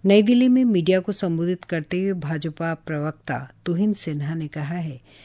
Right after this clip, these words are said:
कि श्री गांधी की टिप्पणी दर्शाती है कि उनकी पार्टी अभी भी आपातकालीन मानसिकता में विश्वास करती है और न्यायिक प्रक्रिया की परवाह नहीं करती।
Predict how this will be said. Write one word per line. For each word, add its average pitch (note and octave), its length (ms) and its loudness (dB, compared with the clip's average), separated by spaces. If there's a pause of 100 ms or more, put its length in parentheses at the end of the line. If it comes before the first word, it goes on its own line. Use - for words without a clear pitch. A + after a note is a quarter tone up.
(140)
कि G3 80 0
श्री G3+ 160 4
गांधी F#3 300 2
की A3 140 -6
टिप्पणी F3+ 420 -6
दर्शाती D#3+ 640 -6
है D3 220 -8 (320)
कि G3+ 60 4
उनकी G3 240 4
पार्टी F3+ 420 -2
अभी F3+ 360 -2
भी A3 160 0
आपातकालीन F3 1200 -2
मानसिकता D#3 680 -6
में F#3 200 -4
विश्वास D#3+ 540 -6
करती D3 360 -12
है G3 220 -6 (360)
और F3 120 -2
न्यायिक E3+ 460 0
प्रक्रिया D3 400 -8
की D#3 220 -10
परवाह C#3+ 480 -8 (180)
नहीं D3+ 260 -6
करती। C3+ 480 -16